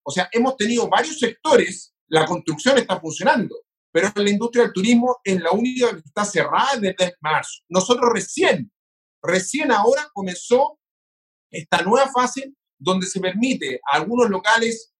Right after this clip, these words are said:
de comida, restaurantes, el poder atender a un veinticinco por ciento de su capacidad.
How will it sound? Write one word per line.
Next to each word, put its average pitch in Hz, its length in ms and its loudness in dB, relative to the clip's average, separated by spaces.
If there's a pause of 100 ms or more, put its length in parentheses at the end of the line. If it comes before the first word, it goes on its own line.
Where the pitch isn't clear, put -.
de 165 180 -2
comida, 185 600 0 (160)
restaurantes, 214 960 -2 (140)
el 180 180 -4
poder 233 220 2
atender 208 460 2
a 202 80 2
un 196 120 -2
veinticinco 196 680 -4
por 220 120 0
ciento 226 240 -2
de 190 60 -10
su 202 80 -6
capacidad. 180 500 0